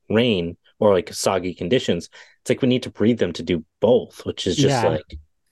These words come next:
Speaker 2: It, yeah, it's not that things are just getting warmer or just getting colder. They're just getting more extreme. We're having wetter, more intense winters. We're having drier, hotter summers. It's just the fluctuation level between precipitation and temperature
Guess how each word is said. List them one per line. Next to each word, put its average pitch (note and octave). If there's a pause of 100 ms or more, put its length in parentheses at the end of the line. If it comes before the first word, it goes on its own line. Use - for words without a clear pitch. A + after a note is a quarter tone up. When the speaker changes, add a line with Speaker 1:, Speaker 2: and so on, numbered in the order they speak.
Speaker 2:
It, E3+
yeah, G#3
it's -
not G#3
that -
things D#3+
are C3
just C3
getting A2+
warmer A2+
or A2+
just A#2
getting G#2+
colder. C#3
They're C3+
just C3+
getting C#3+
more B2+
extreme. B2
We're A#2
having A#2+ (420)
wetter, D3 (320)
more B2
intense C3
winters. B2+
We're A#2+
having A2+ (140)
drier, A#2
hotter A2+
summers. C3 (320)
It's B2
just -
the A#2
fluctuation B2
level F#2+
between G#2
precipitation A#2
and G2+
temperature C#3+